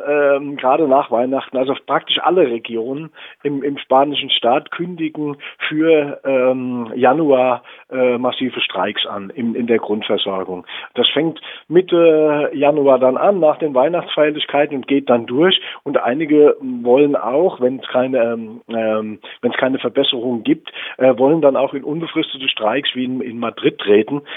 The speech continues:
Das hat einfach mit, mit Situationen zu tun, die, die systemisch sind. Ähm, ich meine, die, die Leute verdienen sehr wenig. Also es gibt zum Teil, äh, Ärzte hier in, äh, es gibt zum Beispiel in, in, in Granada,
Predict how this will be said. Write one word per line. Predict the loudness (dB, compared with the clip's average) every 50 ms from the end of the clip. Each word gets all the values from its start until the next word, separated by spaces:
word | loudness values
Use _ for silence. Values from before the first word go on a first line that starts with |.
| -14 -14 -10 -6
Das | -2 0
hat | 0 0
einfach | 0 0 0 0 0 0
mit, | -2 -4 -6 -10 -16 -20 -20 -8 -6
mit | -6 -4 -4
Situationen | -4 0 2 4 4 4 2 0 -2 -2 -2
zu | -4 -8
tun, | -10 -6 -6 -6 -4
die, | -4 -4 -4 -6 -6 -6
die | -4 -2
systemisch | 0 0 2 0 -2 2 4 4 4 4 2 2 0 0 0
sind. | 0 -2 -2 -2 -4 -8 -10 -14 -16 -16 -16 -18 _ -2
Ähm, | 0 2 2 2 2 0 -2 -4 -6 -8 -12 -20 -20 -20 _
ich | -2 0
meine, | 0 0 2
die, | 0 -2 -2
die | 0 2
Leute | 4 4 4 4 2
verdienen | 0 -2 -2 -2 -4 -6 -6 -6 -8 -10 -12 -2 2
sehr | 2 2 4 4
wenig. | 4 4 4 4 2 0 0 -2 -4
Also | -6 -4 -6 -6 -8 -8 -10 -12
es | -8 -6
gibt | -6 -6 -6 -6
zum | -6 -6 -4
Teil, | -4 -2 2 2 2 2 0 -4 -8 -14 -16 -10 -6
äh, | -2 2 4 4 4 4 4
Ärzte | 2 2 0 0 -2 -6 -6 -4
hier | -2 0 4 4 6 6 6 4
in, | 2 0 -2 -4 -6 -6 -6 -4
äh, | -2 0 2 4 4 4 4 2 0 -2
es | -2 -6 -10
gibt | -16 -10 -6
zum | -4 -2
Beispiel | -2 -2 -4 -4 -4
in, | -2 -2 -2 -2 -4
in, | -4 -6 -6 -6
in | -6 -4
Granada, | -2 -2 0 2 2 2 2 2 2 0